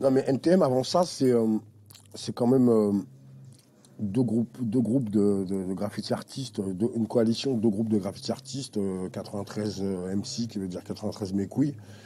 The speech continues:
Et, euh, nous, euh, l'autre côté N T M, enfin N T M, euh, enfin, il y avait, il y a, il y a, il y avait Boss, euh, T C J, euh, bref.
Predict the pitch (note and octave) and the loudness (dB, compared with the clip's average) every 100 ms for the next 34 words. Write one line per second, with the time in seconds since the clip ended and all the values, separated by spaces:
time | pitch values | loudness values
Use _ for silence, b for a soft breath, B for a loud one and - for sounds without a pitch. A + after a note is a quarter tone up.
0 | B B B - - - G#2 G2+ F#2 F2+ | B B B -20 -12 -2 0 0 -4 -8
1 | F2 F2+ F2+ F2 G#2+ A2 A#2+ A#2 E2+ E2 | -10 -14 -14 -10 0 2 4 4 0 -6
2 | E2 E2 E2 D#2+ D#2+ E2 - - G2 F2+ | -6 -6 -6 -6 -8 -8 -8 -6 -6 -6
3 | - F2+ F#2+ G#2+ A2+ G#2 - E2+ G2 G#2 | -8 -6 -2 0 2 0 -6 -10 -6 0
4 | G#2 G#2+ F2+ F2 E2 F2+ B B B B | 2 2 0 -6 -6 -10 B B B B
5 | B B B D#2+ D#2+ F2 E2 E2 E2 D#2+ | B B B -10 -8 -8 -10 -8 -8 -8
6 | E2 D#2+ E2+ E2 - - - - - - | -10 -10 -8 -8 -10 -14 -14 -8 -4 -4
7 | - - G#2+ A2 G#2+ - G#2+ F#2 F#2 - | -2 2 4 4 2 -2 -4 -4 -4 -6
8 | E2+ - E2+ E2+ G2 G2 G2+ G2+ E2 D#2+ | -12 -10 -10 -8 -2 0 2 2 0 -6
9 | D#2 D2+ D#2 F#2 G#2+ - | -8 -10 -10 -8 -8 -10